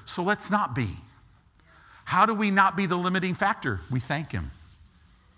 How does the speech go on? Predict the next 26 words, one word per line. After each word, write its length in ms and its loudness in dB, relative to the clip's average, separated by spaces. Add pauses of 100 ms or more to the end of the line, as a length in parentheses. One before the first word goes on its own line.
(360)
Do 100 4
you 140 8
know 640 4
you're 320 4
created 880 2 (580)
to 100 0
thank 360 -2
him? 320 -4 (1200)
When 200 2
you 160 6
start 400 2
cultivating 720 0
this, 400 -2 (340)
it'll 240 4
start 420 0
bubbling 460 2
up 180 0
in 160 0
you. 400 -2 (540)
It'll 180 8
start 380 2
overtaking 580 0
everything 400 0
in 120 0
your 160 0
life. 580 -8